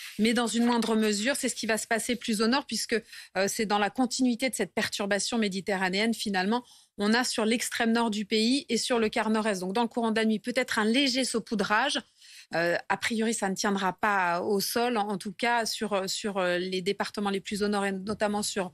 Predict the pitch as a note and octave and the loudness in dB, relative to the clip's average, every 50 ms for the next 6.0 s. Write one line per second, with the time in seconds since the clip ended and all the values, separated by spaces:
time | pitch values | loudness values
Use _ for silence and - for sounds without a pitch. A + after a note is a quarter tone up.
0 | _ - - - - A#2+ - - F#3 F#3 F#3+ F#3+ F3 F3 F3+ F3+ F3+ F3+ F#3 F3+ | _ -20 -20 -20 -16 -8 -2 0 0 2 2 2 4 4 2 2 2 2 2 2
1 | F3+ F3+ G3+ - - - - - A3+ B3 C4+ B3+ - A#3 - _ - - _ _ | 4 2 2 0 -2 -4 0 2 2 4 4 2 0 -4 -8 _ -16 -20 _ _
2 | - G#3+ G#3 - - G#3 G3+ G#3+ G3+ F#3 G#3+ G3+ - - - C#4 C4 B3+ A#3 - | -4 -2 -2 -2 0 0 2 2 2 2 0 -2 -2 -2 0 2 2 2 2 0
3 | A#3+ G#3+ - A#3 G#3+ - - - G#3+ A3 A#3+ A#3 - - - A#3+ B3+ C4 B3 A#3 | -2 0 0 0 -2 -2 0 0 2 2 0 -2 -4 -4 0 2 2 4 2 0
4 | A#3 - - A3 G#3+ - G#3+ F#3+ - - G#3 G3 G#3 A#3 A#3+ - - G#3 E3+ G3+ | 0 -2 -2 -2 0 0 0 -2 -2 -4 -2 0 0 0 -2 -2 -4 -2 -2 0
5 | G#3 G#3 G#3 G3+ F3+ F3+ F3 - - G#3 F3+ F#3 A3+ G#3+ - - G#3 F#3 F#3+ - | 0 2 2 2 2 0 0 -2 -2 -4 -2 -2 -4 -4 -2 -2 -2 -2 -2 -4